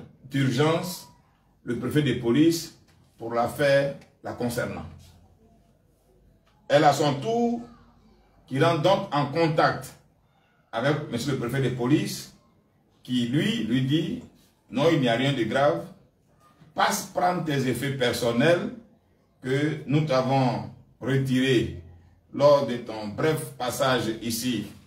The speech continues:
quand tu revenais du Mali. Donc, passe prendre. » Elle dit à quelle heure ? Il lui dit, « Bah, écoute, cet après-midi. » Ayant cru à la bonne foi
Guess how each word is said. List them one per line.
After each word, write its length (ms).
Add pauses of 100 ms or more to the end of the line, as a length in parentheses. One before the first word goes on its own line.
quand 200
tu 120
revenais 320
du 100
Mali. 540 (1000)
Donc, 400
passe 280
prendre. » 360 (1400)
Elle 180
dit 160
à 120
quelle 280
heure ? 320 (240)
Il 60
lui 180
dit, « 140
Bah, 340
écoute, 340 (540)
cet 160
après-midi. » 720 (3250)
Ayant 440
cru 420 (100)
à 60
la 140
bonne 320
foi 420